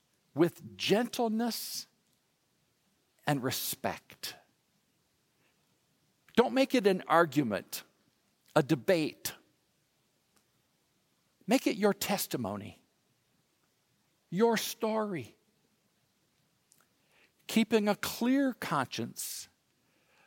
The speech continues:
so that those who speak maliciously against your good behavior in Christ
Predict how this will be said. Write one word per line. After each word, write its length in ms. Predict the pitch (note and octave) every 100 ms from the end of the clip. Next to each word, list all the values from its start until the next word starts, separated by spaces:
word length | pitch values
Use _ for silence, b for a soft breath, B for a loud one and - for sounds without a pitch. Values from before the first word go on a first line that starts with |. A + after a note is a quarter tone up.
| _
so 220 | - D#3+
that 280 | D3 D#3+ D3+
those 460 | B2+ G#3 A#3+ C4+ -
who 100 | G3+
speak 680 | - - - A#3+ A#3+ - -
maliciously 1000 | G3 D#3+ E3 A3 - D#3+ - C3+ A#2+ A2+
against 580 | B2+ C3 A3+ A#3+ - -
your 420 | D#3 G#3 A3+ A3+
good 460 | E3 C3 G#3 F#3+ E3
behavior 720 | E3 C#3+ D#3 D3+ A2 E2+ - b b
in 220 | C#3 D#3+
Christ 760 | D3 - F#3 E3 B2+ - -